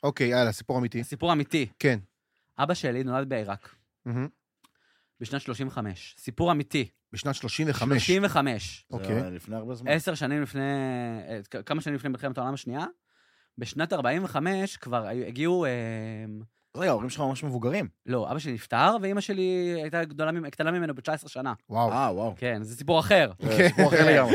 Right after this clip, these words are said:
Speaker 1: לגמרי.
Speaker 2: בקיצור, אבא שלי נולד בעיראק, ובשנת שלושים וחמש, ובשנת ארבעים וחמש הגיעו, אה, שמועות על מה שהנאצים עושים באירופה.
Speaker 1: אוקיי.
Speaker 2: ואמרו שהם בדרך לעיראק.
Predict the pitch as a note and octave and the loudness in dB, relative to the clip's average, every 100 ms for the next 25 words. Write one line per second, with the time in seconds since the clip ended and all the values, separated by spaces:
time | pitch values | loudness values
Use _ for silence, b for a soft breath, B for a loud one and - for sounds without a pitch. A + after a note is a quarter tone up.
0 | - C3 B2 A#2+ G2+ - _ C3+ - B2+ | 4 2 0 0 -4 -8 _ -8 -8 0
1 | A#3+ G3+ G#3 G3 E3 E3+ D#3 C3 F3+ C#4+ | 2 4 2 0 0 0 0 4 6 6
2 | - - _ - B2 A#2 B2 A#2+ A#2 A#2 | 2 -18 _ -16 -14 -6 -4 -2 -2 -2
3 | A#2+ A#2+ A#2+ A#2+ D3+ - A#2+ C#3+ C3+ B2+ | -4 -6 -8 -8 -8 -10 -8 -6 -4 0
4 | F#3 - C3+ B2 - D#3 D3+ - G#3+ F#3 | 0 -2 -8 -10 -10 -8 -6 -4 -2 -2
5 | G3 A3 - b b b B2+ C3+ G#3 G#3+ | -4 -6 -10 b b b -8 0 2 2
6 | - C#3 E3 C#3+ D3+ A#3 - - _ _ | 0 -6 -2 0 4 4 2 -16 _ _
7 | _ _ _ A#2+ C#3 E3+ E3 D3+ D#3+ E3 | _ _ _ -6 -4 -4 -2 -4 -4 -8
8 | A2+ - F3 F#3+ A2+ A2+ G#2+ C3 G#2 F2+ | -8 -6 -6 -6 -8 -8 -6 -6 -8 -14
9 | _ _ _ - A2+ G#2 A2+ B2+ B2 F#3+ | _ _ _ -14 -8 -8 -6 -6 -4 -2
10 | A#3 D#3 B2 C#3+ C3 G2+ F#2 - | -2 -4 -4 -6 -6 -10 -14 -18